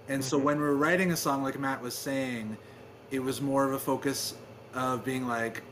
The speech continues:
Speaker 1: "Are vocals gonna add something to this song that we feel like this song needs?"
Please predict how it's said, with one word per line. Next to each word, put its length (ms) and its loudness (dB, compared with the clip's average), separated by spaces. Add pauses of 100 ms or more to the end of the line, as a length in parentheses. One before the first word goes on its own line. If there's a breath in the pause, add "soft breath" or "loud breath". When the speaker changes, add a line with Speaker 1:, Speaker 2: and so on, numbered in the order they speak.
(320)
Speaker 1:
"Are 200 2
vocals 460 2
gonna 440 0 (160)
add 420 2
something 680 0 (880)
to 340 4
this 240 4
song 840 2 (200)
that 180 -4
we 140 -2
feel 260 0
like 180 0
this 180 -4
song 400 -4
needs?" 680 -6